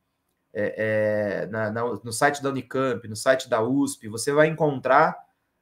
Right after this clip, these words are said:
é, o banco de, de, de pesquisas lá, completamente gratuito. E esses trabalhos, eles possuem uma linguagem, eles possuem um modo de, né, de, de, de comunicação que é necessário ali,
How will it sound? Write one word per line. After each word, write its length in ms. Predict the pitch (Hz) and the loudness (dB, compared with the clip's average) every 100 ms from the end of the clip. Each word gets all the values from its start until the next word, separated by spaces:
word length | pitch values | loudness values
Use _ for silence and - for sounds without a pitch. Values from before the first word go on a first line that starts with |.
| _ - | _ -4
é, 200 | 117 120 | 0 2
o 100 | 117 | 4
banco 380 | 143 175 160 135 | 6 4 2 -6
de, 240 | 120 117 | -6 -8
de, 200 | 104 113 | -8 -8
de 140 | 101 | -10
pesquisas 720 | 104 131 - - 143 160 127 | -4 -4 -4 -6 -4 -2 -2
lá, 260 | 113 127 151 | 2 2 2
completamente 720 | 147 - - 151 151 139 131 | 0 -8 0 0 0 -4 -6
gratuito. 720 | 135 139 143 143 151 147 151 - _ _ _ - | -4 -4 -2 0 0 0 -6 -12 _ _ _ -4
E 80 | 226 | 0
esses 240 | 269 - | 2 0
trabalhos, 420 | - - 160 208 | 0 4 4 4
eles 140 | 175 - | 0 -4
possuem 320 | 190 - 190 | -2 -2 0
uma 100 | 185 | 0
linguagem, 600 | 190 220 165 147 139 120 | 0 2 4 6 4 0
eles 180 | 117 110 | -8 -10
possuem 380 | - 127 143 156 | -10 -10 -6 -4
um 100 | 185 | -2
modo 540 | 143 151 160 151 113 | 6 8 8 6 -2
de, 160 | 101 104 | -8 -8
né, 160 | 107 | -6
de, 200 | 101 107 | -6 -8
de, 180 | 101 110 | -10 -10
de 120 | 107 | -10
comunicação 920 | 110 143 143 143 143 - - 131 110 101 _ _ _ _ | -4 -2 -2 -2 -2 -2 -2 -2 -2 -6 _ _ _ _
que 120 | 180 | 2
é 80 | 165 | 2
necessário 600 | 185 - 175 - 147 165 | 2 -2 -2 2 4 4
ali, 420 | 160 135 147 170 | 2 0 -2 -4